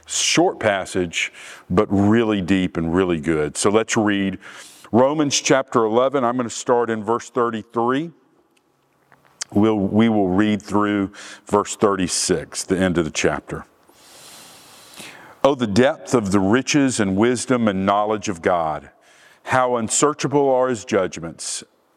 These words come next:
and how inscrutable his ways! For who has known the mind of the Lord, or who has been his counselor?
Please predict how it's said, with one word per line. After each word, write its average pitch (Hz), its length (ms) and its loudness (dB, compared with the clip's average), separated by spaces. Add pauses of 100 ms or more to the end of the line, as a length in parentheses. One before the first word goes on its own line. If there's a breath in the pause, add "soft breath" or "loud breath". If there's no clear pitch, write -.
(100)
and 87 100 -2
how 104 240 0
inscrutable 92 960 -2
his 87 180 -2
ways! 78 600 -2 (760 loud breath)
For 110 180 2
who 156 180 4
has 139 180 0
known 135 320 2
the 120 80 2
mind 110 380 0
of 98 120 -2
the 92 80 0
Lord, 87 460 0
or 78 300 -6
who 127 140 2
has 104 200 0
been 98 180 0
his 92 160 0
counselor? 85 720 -4